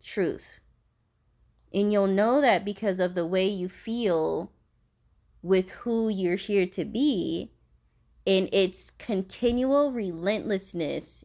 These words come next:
in you needing to know something else,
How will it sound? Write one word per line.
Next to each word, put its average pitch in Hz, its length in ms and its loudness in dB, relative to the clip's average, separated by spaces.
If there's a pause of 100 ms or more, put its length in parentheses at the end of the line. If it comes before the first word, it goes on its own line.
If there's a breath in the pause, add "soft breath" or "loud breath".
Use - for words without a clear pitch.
(580)
in 185 240 0
you 214 460 -2 (100)
needing 202 600 -2
to - 140 -6
know 170 300 2
something 165 420 -2
else, - 400 -8